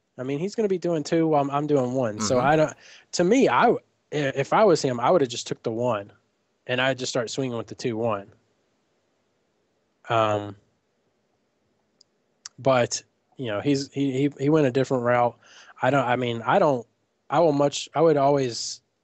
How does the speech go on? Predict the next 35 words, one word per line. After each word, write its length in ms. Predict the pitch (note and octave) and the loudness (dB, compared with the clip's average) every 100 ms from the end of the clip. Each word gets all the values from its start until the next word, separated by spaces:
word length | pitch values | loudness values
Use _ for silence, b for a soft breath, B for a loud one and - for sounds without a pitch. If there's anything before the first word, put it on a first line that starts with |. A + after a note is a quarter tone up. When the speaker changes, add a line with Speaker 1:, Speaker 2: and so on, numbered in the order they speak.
| - | -8
Speaker 1:
let 200 | C3+ A#2+ | -6 -4
somebody 380 | C3 B2 A#2+ A2+ | -2 0 0 -2
deal 200 | B2 A#2 | -4 -2
one 160 | A#2+ | -2
damage 360 | A#2 A#2 A#2 - | -2 -2 -4 -8
to 80 | A#2 | -6
me 140 | A2 | -4
while 160 | A2 A2 | -2 -2
I'm 120 | A2 | -2
dealing 260 | A2 G#2+ G#2+ | -4 -4 -6
two 160 | A#2+ | -4
damage 360 | G#2+ G2+ G#2 - | -4 -6 -8 -8
to 100 | G#2 | -4
them. 280 | G#2+ G2 G2 | -4 -4 2
Speaker 2:
Oh, 160 | D#3+ B2+ | 2 2
sure. 360 | - B2 F#2+ b b b b _ _ _ _ _ _ | 0 -2 -2 b b b b _ _ _ _ _ _
Speaker 1:
So 480 | - A2+ G2+ G2 G2 _ _ _ _ _ _ - | -6 0 0 -2 -8 _ _ _ _ _ _ 0
Speaker 2:
So 60 | |
now 80 | A2+ | 2
you've 160 | C#3 C3+ | 2 2
got 100 | C#3 | 0
the 60 | |
time 180 | - E3 | 2 2
Speaker 1:
I'm 60 | E3 | 4
not 60 | D#3+ | 4
Speaker 2:
ripple 60 | D#3+ D3+ | 4 4
Speaker 1:
really 100 | C#3+ | 2
sure, 320 | - D#3 D3 | 2 2 4
Speaker 2:
Oh, 40 | |
go 60 | C3+ | 2
Speaker 1:
like, 140 | B2 | 0
Speaker 2:
ahead. 140 | G2+ A#2+ | -2 0
Speaker 1:
why 360 | B2+ C#3 C#3 | 2 2 2
he 140 | C3+ C3+ | -2 -6
felt, 460 | - C#3 C#3 B2+ | -10 -10 -8 -10